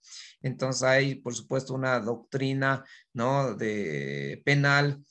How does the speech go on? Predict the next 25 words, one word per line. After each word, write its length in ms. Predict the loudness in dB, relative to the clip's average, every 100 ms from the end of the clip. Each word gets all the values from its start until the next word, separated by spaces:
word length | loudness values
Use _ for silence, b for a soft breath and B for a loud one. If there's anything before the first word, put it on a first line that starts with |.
| b -20
del 260 | -6 -2 0
enemigo 540 | 2 2 0 0 0
de 120 | 0 -2
castigar 440 | -6 -2 0 2
absolutamente 800 | 0 -2 -6 -6 -4 -4 -4 -6
todo, 360 | -4 -2 -2 -2
¿no? 200 | -2 -2
La 140 | -2
famosa 420 | -4 -4 -4 -4
de 80 | -4
los 220 | -6 -6
vidrios 580 | -6 -4 -4 -4 -6 -8
o 120 | -10
cristales 500 | -10 -4 0 0 0
rotos, 420 | 2 2 2 -8
¿no? 260 | -6 -4 -2
Veo 200 | 0 -2
que 60 | 0
está 160 | 0
haciendo 280 | 0 -2 -4
un 60 | -2
graffiti, 420 | -2 -2 -2 -4
pues 200 | -4 0
adentro. 420 | 0 0 -4 -10
Cumplamos 560 | -8 -2 0 2 0